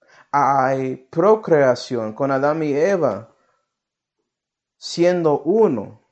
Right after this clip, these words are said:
y teniendo hijos. Eso, conocemos ese mucho en este mundo, en este momento, ¿cierto? Y la cuarta manera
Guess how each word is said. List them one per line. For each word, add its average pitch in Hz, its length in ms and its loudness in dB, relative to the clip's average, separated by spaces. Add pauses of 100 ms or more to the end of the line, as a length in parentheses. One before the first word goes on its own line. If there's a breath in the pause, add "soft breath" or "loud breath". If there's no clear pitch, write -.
(240)
y 127 100 -10
teniendo 123 520 -2
hijos. 135 420 -10
Eso, 123 440 -4
conocemos 120 580 -4
ese 131 260 -6
mucho 127 340 -10
en 107 60 -8
este 101 220 -12
mundo, 107 300 -12
en 104 60 -10
este - 200 -16
momento, 127 460 -10
¿cierto? - 320 -12 (1300 soft breath)
Y 147 100 0
la 143 220 2
cuarta 226 460 6
manera 123 680 0